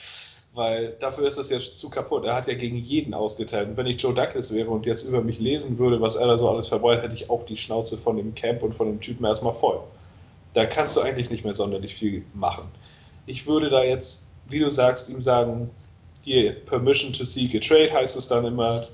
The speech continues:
"Du und dein Camp, macht euch auf die Suche, bringt mir ein paar Angebote, aber dir muss klar sein, unter einem First-Round-Pick und einem talentierten Spieler gebe ich dich nicht her oder einen First-Round-Pick und einen Day-Three-Pick im Jahr danach."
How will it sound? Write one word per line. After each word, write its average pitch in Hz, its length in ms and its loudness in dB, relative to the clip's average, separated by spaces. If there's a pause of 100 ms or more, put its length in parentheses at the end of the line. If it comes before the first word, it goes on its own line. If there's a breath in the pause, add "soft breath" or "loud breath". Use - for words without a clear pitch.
"Du 147 140 0
und 135 100 0
dein 113 180 4
Camp, 127 360 2
macht 131 160 2
euch 127 120 4
auf 113 100 4
die 110 140 -4
Suche, 110 420 2 (420 loud breath)
bringt 160 200 2
mir 151 80 0
ein 127 80 -2
paar 123 180 2
Angebote, 113 580 0
aber 110 240 4
dir 113 120 0
muss 107 200 -2
klar 123 220 8
sein, 110 300 4 (440 soft breath)
unter 135 220 0
einem 113 160 0
First-Round-Pick 123 800 2
und 120 100 -2
einem 123 100 -2
talentierten 113 560 -2
Spieler 117 360 2
gebe 117 220 0
ich 110 100 -6
dich 107 140 -6
nicht 104 200 -2
her 117 320 4
oder 110 240 2
einen 107 160 -2
First-Round-Pick 107 640 0
und 101 120 -2
einen 107 80 -8
Day-Three-Pick 104 680 -2
im 104 100 -4
Jahr 98 160 -4
danach." 90 300 -4